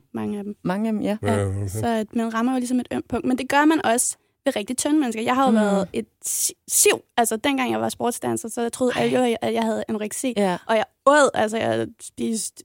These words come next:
Speaker 1: McDonald's hver aften, og milkshakes,
Speaker 2: <laughs>
Speaker 1: lavede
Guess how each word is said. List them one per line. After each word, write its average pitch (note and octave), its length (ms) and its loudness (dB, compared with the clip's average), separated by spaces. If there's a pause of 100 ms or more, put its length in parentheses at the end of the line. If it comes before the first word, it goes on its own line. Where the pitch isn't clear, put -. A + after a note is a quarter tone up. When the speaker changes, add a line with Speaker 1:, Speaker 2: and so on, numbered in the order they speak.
Speaker 1:
McDonald's A#3 500 0
hver A#3+ 120 0
aften, A3+ 440 0
og A3+ 140 0
milkshakes, A#3+ 800 2
Speaker 2:
<laughs> - 0 -
Speaker 1:
lavede A3+ 460 0